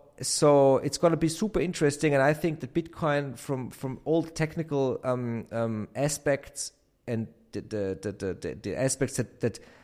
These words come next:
make it, um, has a very good shot at, at being, you know, the solution for many problems that we have today.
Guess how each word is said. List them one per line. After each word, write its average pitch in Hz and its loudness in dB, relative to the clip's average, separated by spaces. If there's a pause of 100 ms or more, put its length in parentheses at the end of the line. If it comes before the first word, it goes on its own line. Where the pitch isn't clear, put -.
(120)
make 160 6
it, 214 2 (800)
um, 143 4 (920)
has 135 0
a 147 2
very 196 6
good 175 4
shot - -2
at, 139 0 (240)
at 123 -6
being, 160 0 (540)
you 147 2
know, 143 2 (1120)
the 123 0
solution 208 0
for 123 0
many 131 0
problems 143 2
that 127 -2
we 127 -2
have 135 0
today. 101 -2